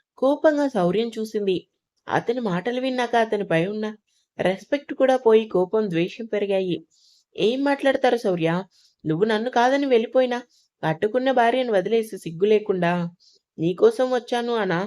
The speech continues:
రణధీర్ అంటూ కోపంగా అరిచేలోపే, "నా ముందు తలపొగరు కోపం చూపిస్తే అస్సలు నచ్చదు. నేను తలుచుకుంటే ఇప్పుడే నిన్ను స్టేషన్‌లో పడేయగలను. సిగ్గు లేకుండా ఇంట్లో పెళ్ళాన్ని పెట్టుకొని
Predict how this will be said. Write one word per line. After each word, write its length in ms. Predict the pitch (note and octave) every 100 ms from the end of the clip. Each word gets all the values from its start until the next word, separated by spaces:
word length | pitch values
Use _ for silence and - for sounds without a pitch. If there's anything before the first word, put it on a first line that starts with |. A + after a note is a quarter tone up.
| G#3+ _ _ _ _ D3+
రణధీర్ 500 | D#3 F3 G3+ A3+ A3
అంటూ 240 | G3+ G3 G3+ - _ _ _
కోపంగా 400 | C4+ C#4 D4+ C#4
అరిచేలోపే, 640 | A3 F3 - A3+ G#3+ G3+ F#3+ A3 _ _ _
"నా 120 | F#3 G3+
ముందు 280 | E3 D#3 G#3+
తలపొగరు 540 | G#3+ G3 G#3+ A3+ B3
కోపం 340 | A#3+ G#3 A#3+
చూపిస్తే 440 | A#3 A3 A3 G#3+ G#3+
అస్సలు 380 | F3+ F3 G3+ F#3+
నచ్చదు. 420 | E3+ - G3 E3+ - _ _ _ _ A3+
నేను 160 | B3
తలుచుకుంటే 520 | A#3+ G#3+ G#3+ C4+ B3+
ఇప్పుడే 360 | A#3+ F3+ - B3
నిన్ను 260 | A#3+ A3+ G#3
స్టేషన్‌లో 520 | - D#3+ F3 G#3+ A3
పడేయగలను. 640 | A3 E3+ F#3 G3+ F#3+ F3+ - _ _ _ _ _
సిగ్గు 260 | - F3 A#3+
లేకుండా 380 | C4+ C4 B3+ A#3+
ఇంట్లో 320 | G3 F#3+ A3+
పెళ్ళాన్ని 420 | G3 F3+ A3 A3+
పెట్టుకొని 460 | A3 G#3 - G3